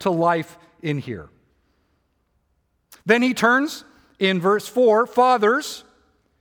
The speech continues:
do not provoke your children to anger, but bring them up in the discipline and instruction of the Lord." What is translated, "bring them up,"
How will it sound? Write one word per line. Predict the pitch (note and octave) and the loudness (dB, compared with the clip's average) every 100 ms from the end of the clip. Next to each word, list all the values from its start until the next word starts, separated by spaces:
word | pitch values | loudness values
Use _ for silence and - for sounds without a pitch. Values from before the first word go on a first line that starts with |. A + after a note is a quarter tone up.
| _ _ _ | _ _ _
do | F3+ | -2
not | F#3+ G#3 A3+ - | 2 2 0 -2
provoke | A3+ F3+ G#3 G#3+ - | -2 2 0 0 -2
your | F#3+ F#3+ | -2 -2
children | - A3+ G#3 G3+ | 0 0 2 -2
to | G#3 G3+ | -4 -2
anger, | G3 A3 A#3+ D4 - _ _ _ _ _ | -2 0 -2 -4 -10 _ _ _ _ _
but | F3 F3 | -4 -2
bring | F3 F#3+ | -2 0
them | F3+ F3 | 0 0
up | F#3 F#3 | -2 -4
in | E3 | -6
the | |
discipline | C#3 F3 - - F3+ F3 F3 | -4 -4 -6 -4 -4 -4 -6
and | E3 | -6
instruction | D#3 - F#3 F3+ - F3+ E3 - _ _ _ | -6 -6 -4 -4 -4 -6 -6 -12 _ _ _
of | F3 E3 | -4 -2
the | E3+ | -2
Lord." | E3 G3+ E3 F#2 - _ _ _ _ _ _ - _ _ | 0 0 0 -6 -20 _ _ _ _ _ _ -20 _ _
What | F3+ G3 | -2 -2
is | F3+ | -2
translated, | - A3+ B3+ F#3+ G#3+ G3+ G3+ F3 | 0 0 0 0 0 2 -2 -4
"bring | D#3 G#3 A#3+ A3+ | -2 0 2 2
them | G#3 G3+ | 0 2
up," | G3 D4+ - - | 0 0 -6 -20